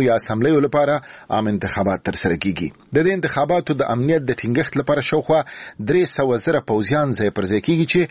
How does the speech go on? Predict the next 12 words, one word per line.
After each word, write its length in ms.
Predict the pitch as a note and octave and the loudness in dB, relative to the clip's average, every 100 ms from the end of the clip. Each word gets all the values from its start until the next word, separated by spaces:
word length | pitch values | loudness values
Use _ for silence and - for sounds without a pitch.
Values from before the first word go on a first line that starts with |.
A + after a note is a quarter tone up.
| - - - D3+ | -6 -12 -2 -2
د 120 | - | 0
شفافیت 440 | C#3+ C#3 B2+ E3+ - | -2 -2 -2 -2 0
په 100 | D3 | 0
اړه 220 | C3+ A#2 | 0 0
هم 120 | F3 D3+ | 0 2
له 120 | A#2+ A2 | 4 2
مخکې 360 | D3 - E3 D#3 | -2 0 0 2
د 180 | A#2+ G#2+ F#2 | 2 2 0
بشري 280 | - B2 A2 | 0 0 0
حقونو 280 | A2+ B2+ A#2 | 0 0 2
ډلو 180 | B2+ F3+ E3 - - - | 4 2 0 -6 -18 -4
او 60 | - | 0